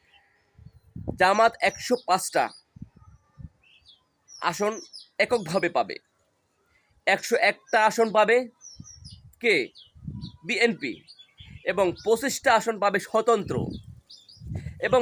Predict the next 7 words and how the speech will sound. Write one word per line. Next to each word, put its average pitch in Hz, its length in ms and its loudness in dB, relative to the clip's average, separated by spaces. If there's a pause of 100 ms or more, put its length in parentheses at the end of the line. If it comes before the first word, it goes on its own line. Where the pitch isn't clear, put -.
বাকি 185 400 2
যে 226 160 2
পঁচাত্তরটা 220 680 -2
আসন 185 460 -2
থাকে, 165 320 -2 (640)
এই 220 180 2 (160)
বক-, 180 240 2